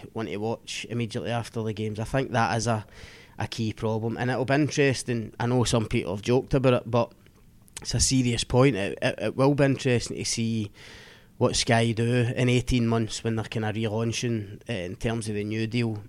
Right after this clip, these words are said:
when they've got it to themselves, whether they will go to B T and, no, certainly from my own point of view, if I was in, uh, if I was in charge of Sky's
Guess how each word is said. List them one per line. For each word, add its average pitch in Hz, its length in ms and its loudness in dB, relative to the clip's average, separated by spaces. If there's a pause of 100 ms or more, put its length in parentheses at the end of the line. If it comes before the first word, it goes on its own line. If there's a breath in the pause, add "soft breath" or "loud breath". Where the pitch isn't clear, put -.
(160)
when 113 120 -6
they've 107 140 -8
got 113 180 -4
it - 200 -10
to 117 100 -2
themselves, 113 680 -4 (440 loud breath)
whether 123 260 6
they 113 140 6
will 120 320 6
go 127 260 4
to 120 400 2 (260)
B 135 200 2
T 123 500 2
and, 117 440 -2 (1080 loud breath)
no, 110 360 2
certainly 120 300 2
from 107 160 -4
my 107 80 -4
own 127 140 2
point 127 260 2
of 107 120 -2
view, 110 360 -2 (960)
if - 160 -4
I 123 100 4
was 123 180 2
in, 117 380 -2
uh, 92 640 -2
if - 120 -6
I 117 80 0
was 123 120 0
in 127 100 0
charge 117 320 0
of 113 80 -4
Sky's 113 880 -2